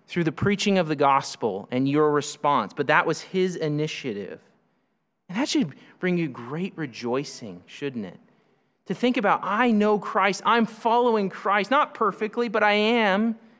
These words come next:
Think of the disciples, we're gonna see them flub up a bunch in the future, right? But they're following Christ, and that was due to his initiative. And that,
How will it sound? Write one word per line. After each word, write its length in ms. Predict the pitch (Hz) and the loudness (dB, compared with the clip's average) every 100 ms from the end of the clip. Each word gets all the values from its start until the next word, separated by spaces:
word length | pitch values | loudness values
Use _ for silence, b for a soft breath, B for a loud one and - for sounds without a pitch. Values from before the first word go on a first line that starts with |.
| _ | _
Think 140 | 220 | -2
of 60 | 214 | 2
the 80 | |
disciples, 480 | 190 175 202 233 190 | 2 2 2 4 0
we're 80 | 202 | 0
gonna 100 | 208 | -2
see 160 | 190 208 | -2 -2
them 160 | 190 | -2
flub 320 | 180 190 190 | -2 0 2
up 160 | 190 185 | 2 0
a 60 | 156 | -2
bunch 580 | 151 214 151 - - - b - | 2 2 2 -4 -12 -14 b -6
in 100 | 170 | -6
the 80 | |
future, 480 | 165 226 233 - 131 | -4 -4 -4 -4 -2
right? 300 | 139 139 160 B B | 2 2 0 B B
But 120 | 175 | -8
they're 160 | 233 233 | -4 -4
following 540 | - 196 190 180 165 | 0 0 2 0 -4
Christ, 540 | 139 - 147 151 135 - | -8 -4 -4 -4 -10 -8
and 100 | 160 | -2
that 160 | 175 190 | -2 -2
was 160 | 185 | -6
due 160 | 151 185 | -4 -4
to 100 | 165 | -4
his 360 | - 180 185 | -6 -6 -6
initiative. 640 | 165 156 147 147 - 127 120 | -8 -8 -8 -8 -8 -8 -8
And 120 | 170 | -4
that, 240 | 190 208 | -2 -2